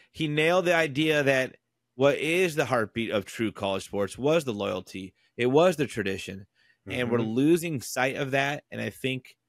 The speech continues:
Speaker 1: what we'll lose sight of eventually as well is all of those bigger picture aspects of the competitions unfolding in front of us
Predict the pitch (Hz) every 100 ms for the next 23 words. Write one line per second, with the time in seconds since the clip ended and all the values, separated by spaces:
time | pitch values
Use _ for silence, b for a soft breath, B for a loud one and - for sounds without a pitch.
0 | _ 120 120 120 117 123 120 - 120 117
1 | 113 120 117 110 110 113 135 143 110 -
2 | - 123 127 131 123 123 123 95 113 113
3 | 131 120 - 123 - 135 - 117 120 -
4 | - 139 156 - - - _ _ _ _
5 | - 117 113 95 98 127 131 120 - 123
6 | - 120 107 113 107 - 113 110 107 95
7 | 110 110 110 104 -